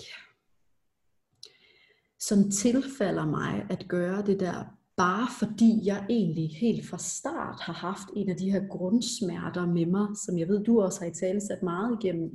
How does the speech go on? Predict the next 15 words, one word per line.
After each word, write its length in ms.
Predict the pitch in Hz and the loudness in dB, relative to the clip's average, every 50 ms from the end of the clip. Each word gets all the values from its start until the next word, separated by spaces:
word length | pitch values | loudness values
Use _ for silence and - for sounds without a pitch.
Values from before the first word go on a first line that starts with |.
| 196 - | -2 0
hele 220 | 208 202 202 202 | 2 2 4 2
din, 260 | 196 170 170 165 175 | 2 0 0 -2 -4
din 160 | - 185 160 | -6 -6 -8
sådan 200 | 156 - 185 175 | -4 -4 -4 -4
synlighedskarriere. 800 | - - 214 208 226 240 220 - - - 180 170 170 170 170 180 - - - - - - - - - - - - _ _ _ - 196 | 0 4 6 6 8 6 6 2 0 -4 -4 -2 -2 -4 -4 -6 -8 -10 -16 -20 -20 -20 -20 -20 -20 -20 -20 -20 _ _ _ -2 -2
Øh, 60 | 190 190 | 0 2
den 120 | 214 208 - | 0 0 0
her 140 | - 226 226 - | 0 -2 -2 -2
forkertheds, 1080 | - - - - - - 330 311 208 151 151 - - - 160 - - - - - - - - - _ _ _ - | -6 -8 -10 -10 -10 -8 -6 -6 -6 -6 -8 -8 -6 -6 -6 -4 -4 -6 -6 -6 -8 -10 -14 -18 _ _ _ -10
øh, 440 | - - - - - - - - 165 | -10 -10 -8 -8 -10 -8 -4 -2 -2
nøgle, 540 | 160 160 151 151 151 156 170 170 151 - - - _ _ _ _ - - - - - - - - - _ - | 0 0 -2 -2 -2 -2 -2 -2 -2 -6 -10 -16 _ _ _ _ -20 -20 -20 -20 -20 -20 -20 -20 -20 _ -8
der 60 | 175 | -6
sådan 220 | - - 208 196 170 | -2 2 2 2 2
var 140 | 170 - | 2 2
blevet 220 | 190 196 196 196 | 2 0 0 0